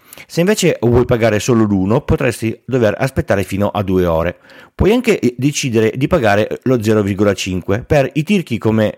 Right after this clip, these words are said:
come, come te, di là ci sono delle, delle, eh, delle brandine per passare una o più notti." Per ovviare è stato creato il protocollo Lightning, che non è il cavetto di ricarica di Apple.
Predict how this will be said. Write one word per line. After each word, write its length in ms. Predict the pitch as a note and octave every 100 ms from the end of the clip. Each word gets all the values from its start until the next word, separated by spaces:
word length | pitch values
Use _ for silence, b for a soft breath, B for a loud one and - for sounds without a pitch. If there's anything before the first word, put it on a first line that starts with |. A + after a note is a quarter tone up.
| -
come, 680 | B2 A#2 G2+ F#2 F2 F2 - _ _ _ _ _ _
come 240 | - D#3+
te, 220 | F3 G2 - B
di 140 | - D#3+
là 260 | B2 C3 -
ci 180 | - C#3+
sono 240 | C3 G2+
delle, 340 | G#2+ G#2 F#2+ -
delle, 600 | A#2 A#2 G#2 F#2 E2+ D#2+ - - -
eh, 240 | - _ _
delle 400 | - B2 G#2+ G2
brandine 480 | C3 D#3+ E2+ D#2 F#2
per 320 | F2+ F2+ F#2+
passare 380 | A2+ - E2 - -
una 340 | G#2 F2 -
o 80 | -
più 180 | - F2
notti." 360 | C#2+ - - - B B B B B B B B
Per 200 | B3 -
ovviare 640 | B2+ G#2+ G2+ E2 F2+ D#3
è 80 | -
stato 400 | E3+ D3+ B2 -
creato 460 | - E3 G#2 - A2
il 180 | C3+ A#2+
protocollo 680 | - - B2+ F#2+ G2 - _
Lightning, 640 | - G2 F#2 - F2+ F2+ - _ _
che 360 | - D#3+ A#2+ -
non 220 | B2+ B2+
è 120 | G2+ -
il 220 | G#2 F#2+
cavetto 420 | F2+ G#2+ E2 - F2+
di 100 | E2+
ricarica 380 | D#2 D#2 D2+
di 100 | D#2
Apple. 280 | - - -